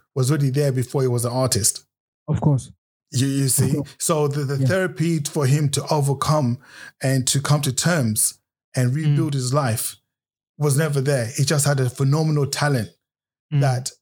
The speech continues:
Speaker 1: enabled him to have access to, to drugs, access to
Speaker 2: Mm.
Speaker 1: a lifestyle that didn't support him in a
Speaker 2: Mm.
Speaker 1: healthy way. So all the
Speaker 2: Mm.
Speaker 1: people around him, if it, if he was in sports, it might be sports people, but he happened to be in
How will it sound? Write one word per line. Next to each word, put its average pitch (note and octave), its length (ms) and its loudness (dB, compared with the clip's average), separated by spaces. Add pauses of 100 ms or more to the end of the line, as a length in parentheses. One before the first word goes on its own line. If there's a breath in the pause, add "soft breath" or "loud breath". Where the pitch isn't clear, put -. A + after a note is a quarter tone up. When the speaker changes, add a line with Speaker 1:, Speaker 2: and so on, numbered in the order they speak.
Speaker 1:
enabled D3+ 520 0
him C#3+ 260 2
to C#3 80 2
have B2+ 180 0 (100)
access - 680 2 (500 loud breath)
to, B2+ 560 0 (240)
to A#2+ 100 0
drugs, C3+ 540 -2 (260 loud breath)
access D#3+ 440 0
to C#3 160 2
Speaker 2:
Mm. C3 100 2
Speaker 1:
a - 40 -4
lifestyle C3+ 840 -2 (260)
that B2+ 160 -2
didn't E3 280 0
support - 680 -2
him A#2 260 0 (560)
in D3 180 0
a D3 60 2
Speaker 2:
Mm. C#3+ 40 2
Speaker 1:
healthy C#3 460 0
way. B2 360 -2 (260)
So C#3+ 260 0
all A#3+ 240 0
the F#3+ 120 0
Speaker 2:
Mm. C#3+ 100 -2
Speaker 1:
people D#3+ 260 -2
around C3+ 360 0
him, B2 240 -2 (100)
if C#3+ 160 0
it, E3 140 0
if F3+ 240 -4
he G3 80 0
was E3 380 0
in D3+ 100 0
sports, - 520 -2
it D3 40 -2
might C3+ 200 2
be D3 60 0
sports A#3 320 -2
people, B2+ 260 0
but B2+ 160 -2
he C#3+ 80 2
happened E3+ 320 0
to C#3+ 80 2
be C#3 320 0
in A#2+ 180 0